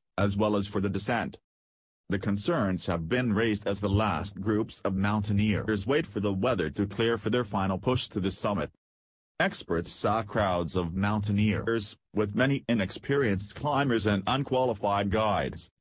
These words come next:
have also contributed to the situation. "It is becoming a serious issue up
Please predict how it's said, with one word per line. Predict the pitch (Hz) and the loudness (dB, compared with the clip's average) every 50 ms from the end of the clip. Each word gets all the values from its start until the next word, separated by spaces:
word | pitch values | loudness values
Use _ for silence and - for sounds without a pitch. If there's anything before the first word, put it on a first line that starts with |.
| _ | _
have | - 120 117 104 - | -2 0 0 0 0
also | - 151 170 160 - 165 | 0 0 0 0 0 -2
contributed | 135 - 139 123 117 104 - 151 135 127 104 107 101 | -2 0 0 -2 0 -2 -2 -2 0 2 0 0 0
to | 101 110 | 0 0
the | 95 98 98 | 0 0 -2
situation. | - - 113 104 - 120 117 120 123 127 123 - - - 87 - - - _ _ _ _ _ _ _ _ _ _ _ _ | -2 -2 -4 -2 -2 -2 0 0 0 0 -2 -2 -6 -6 -8 -10 -12 -16 _ _ _ _ _ _ _ _ _ _ _ _
"It | - 101 101 | 2 2 2
is | 107 101 101 | 2 0 -2
becoming | - - 107 101 101 - 123 123 113 101 95 101 | -4 -4 -4 -4 -2 0 0 0 2 0 0 0
a | 98 | -2
serious | - - 131 135 113 107 107 101 95 - - | -2 -2 0 0 2 2 2 0 0 -2 -2
issue | - 131 131 - - 110 101 101 | -2 -2 -2 0 0 0 2 2
up | 110 113 107 | 2 0 0